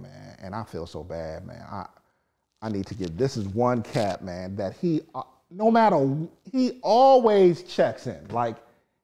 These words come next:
he'll just call and be like, "Man, what's going on, man? I'm just calling to see what's going on."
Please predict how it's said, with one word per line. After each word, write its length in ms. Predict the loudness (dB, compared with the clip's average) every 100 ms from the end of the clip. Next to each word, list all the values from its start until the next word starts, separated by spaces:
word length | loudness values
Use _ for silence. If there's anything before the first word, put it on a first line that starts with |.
| _
he'll 260 | 0 2
just 240 | 4 2 0
call 420 | 2 6 6 6
and 60 | 4
be 60 | 2
like, 160 | 2
"Man, 220 | 0 -6
what's 140 | -8 -6
going 220 | -6 -6
on, 160 | -6 -8
man? 200 | -10 -10
I'm 120 | -12
just 140 | -14 -10
calling 200 | -8 -8
to 40 |
see 160 | -12 -14
what's 160 | -16
going 180 | _ -20 -20
on." 140 | -20